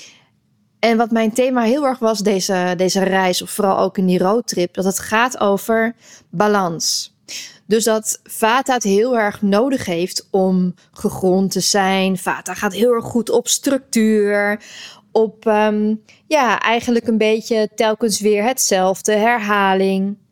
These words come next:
Maar daar wordt Vata niet per se gelukkig van. Want Vata wordt pas gelukkig als er beweging in zit. Als het kan waaien. Vata is als de wind. Hè, dus die wind die wil alle kanten op waaien. Die wil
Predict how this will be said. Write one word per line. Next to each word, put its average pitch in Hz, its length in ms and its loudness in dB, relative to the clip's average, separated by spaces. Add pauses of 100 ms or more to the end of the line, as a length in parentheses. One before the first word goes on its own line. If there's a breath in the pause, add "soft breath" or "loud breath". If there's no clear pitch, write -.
(400 loud breath)
Maar 220 120 2
daar 240 140 2
wordt 254 160 -2
Vata 262 420 0
niet 240 320 0
per 311 200 0
se 240 180 0
gelukkig 247 420 -4
van. 175 300 -4 (400 soft breath)
Want 208 200 0
Vata 233 580 0 (100)
wordt 185 300 0
pas 180 280 -2
gelukkig 196 720 -2 (380 soft breath)
als 233 280 0
er 202 80 0
beweging 233 600 0
in 185 120 -2
zit. - 420 -8 (320 loud breath)
Als 233 260 2
het 277 160 -2
kan 247 260 2
waaien. 220 520 0
Vata 277 360 -2
is 262 160 0
als 262 160 0
de 208 120 -2
wind. 214 500 -2 (360 soft breath)
Hè, 196 120 0
dus 208 140 2
die 208 180 0
wind 247 280 0
die 208 140 0
wil 196 140 2
alle 269 260 0
kanten 269 340 0
op 170 160 -4
waaien. 175 400 0
Die 190 140 0
wil 220 360 0